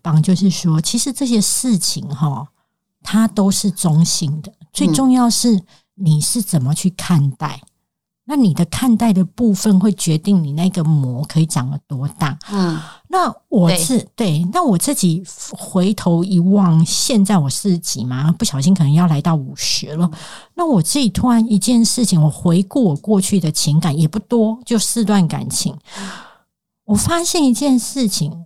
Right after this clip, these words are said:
Speaker 1: 我其实表面上要的是一个
Speaker 2: 欸，有也不错嘞，有四段也不错。
Speaker 1: 真的很谢谢这
Speaker 2: 还算丰富了。
Speaker 1: 真的很谢谢
Speaker 2: 春夏秋冬要有四季。
Speaker 1: 谢谢这四位菩萨，<laughs> 我真的觉得你们不容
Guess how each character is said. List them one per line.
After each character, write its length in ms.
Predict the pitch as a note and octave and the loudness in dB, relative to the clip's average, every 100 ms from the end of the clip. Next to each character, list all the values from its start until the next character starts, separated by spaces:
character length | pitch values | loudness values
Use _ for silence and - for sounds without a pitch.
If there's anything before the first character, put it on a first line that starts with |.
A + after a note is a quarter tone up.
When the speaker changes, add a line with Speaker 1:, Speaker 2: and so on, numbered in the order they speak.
| - | -2
Speaker 1:
我 140 | F#3+ | 0
其 240 | F3+ - D#4 | 0 -2 -2
实 220 | - C#4 - _ - _ | -2 -4 -6 _ -20 _
表 180 | G#3 D#3 | 0 2
面 300 | G#3 D4 C4+ | 4 4 2
上 260 | C#4 C4 A#3+ | 2 2 4
要 280 | C4 G#3 | 2 2
的 180 | G3 G3 | 2 2
是 180 | - C4 | 2 0
一 100 | B3 | 0
个 80 | G#3 | 2
Speaker 2:
欸， 60 | G3 | 0
有 120 | F3+ | 0
也 140 | G3 | -2
不 100 | D#3+ | -4
错 300 | D#3 - F#3+ | -6 -2 0
嘞， 220 | D#3 B2 A#2+ | 0 -2 -2
有 160 | D3 | -2
四 240 | D3+ - G#3 | 0 0 0
段 180 | G3 F3 | 0 0
也 60 | |
不 100 | C#3+ | 0
错。 380 | - - A3+ G3 B3 B3 | -2 -2 -4 -4 -6 0
Speaker 1:
真 220 | B3 A#3+ | 2 4
的 180 | A3+ F#3+ | 4 4
很 160 | F3+ | 4
谢 240 | - C4 A#3 | 2 2 2
谢 60 | |
这 60 | G#3 | 4
Speaker 2:
还 40 | |
算 160 | B3+ A#3+ | 2 2
丰 220 | C4+ C#4 | 0 0
富 220 | - C4 | -2 -2
了。 120 | D#3+ | 0
Speaker 1:
真 160 | - C4+ | 0 0
的 100 | C#4 | 4
很 140 | G#3+ | 4
谢 60 | E3+ | 4
谢 100 | G#3+ | 2
Speaker 2:
春 100 | - | 2
夏 200 | C#4+ A#3 | 2 2
秋 200 | - A#3+ | 0 -2
冬 220 | A#3 A#3 | -2 -2
要 160 | A#3 G3+ | 0 0
有 160 | D3+ | 0
四 260 | D#3+ - F#3 | 0 0 -2
季。 280 | - E3+ E3+ | -2 -2 0
Speaker 1:
谢 180 | F#3 C4+ | 2 2
谢 160 | A#3+ | 2
这 180 | G#3 A#3+ | 2 0
四 220 | - - | 0 0
位 180 | A#3 A3+ | 0 0
菩 300 | - F#3+ E3+ G#3+ | 0 0 2 2
萨， 420 | D#4+ F#3+ E3+ E3 | 0 0 2 2
<laughs> 0 | |
我 100 | F#3+ | 2
真 160 | A3+ | 2
的 140 | D4 C4 | 2 0
觉 240 | - G#3+ | 0 0
得 100 | G#3 | 2
你 100 | G#3 | 4
们 180 | F#3 F#3+ | 4 4
不 120 | A#3+ | 2
容 380 | A3 A3 A3 | 2 4 4